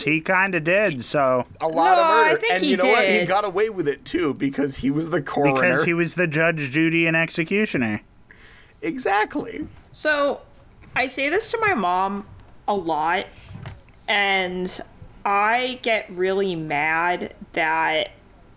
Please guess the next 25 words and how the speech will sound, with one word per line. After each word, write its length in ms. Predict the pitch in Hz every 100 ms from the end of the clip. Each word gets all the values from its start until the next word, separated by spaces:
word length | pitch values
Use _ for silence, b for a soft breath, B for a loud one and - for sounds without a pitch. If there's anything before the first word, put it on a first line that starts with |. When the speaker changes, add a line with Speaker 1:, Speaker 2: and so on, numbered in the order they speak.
| - - -
Speaker 3:
like, 500 | 190 175 170 175 - - -
older 440 | - 175 175 196 196
people 800 | - 208 208 214 220 220 220 - - - -
could 180 | 202
just 400 | - 196 - 208
kinda 320 | - 196 196 180
do 460 | 147 175 180 185
whatever 380 | 175 170 170 175
they 180 | 165 165
wanted 480 | 165 165 170 175 170
and 220 | 175 170
they 120 | 175
benefited 720 | 156 165 170 170 180 175 175
from 300 | - 185 180
it, 220 | 185 185 -
and 500 | 185 170 170 - - -
because 460 | 190 185 185 165
they 340 | 185 190 202 208
did 640 | 147 190 175 170 160 160 - -
that 320 | 180 165 -
stuff, 680 | - - 220 185 165 - - b b b -
we 260 | 190 214 190
then 280 | 190 185
made 300 | 185 175 175
laws 920 | 160 156 160 165 190 240 277 - -